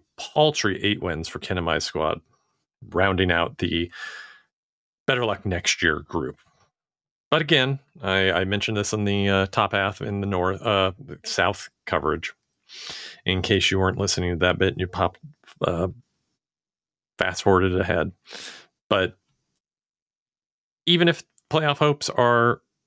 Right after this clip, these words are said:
out of reach here, playoffs provide an opportunity to at least get a better draft position.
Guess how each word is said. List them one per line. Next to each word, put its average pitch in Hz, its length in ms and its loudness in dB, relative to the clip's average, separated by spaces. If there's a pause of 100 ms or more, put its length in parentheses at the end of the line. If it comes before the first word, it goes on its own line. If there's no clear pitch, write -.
(160)
out 127 140 2
of 117 60 2
reach 120 240 4
here, 107 340 4 (1160)
playoffs 143 480 2
provide 113 380 2
an 104 60 -2
opportunity 104 560 -2
to 95 440 -4
at 95 160 0
least 113 580 -2 (600)
get 101 100 0
a 98 40 0
better 101 220 0
draft 82 380 2
position. - 460 -6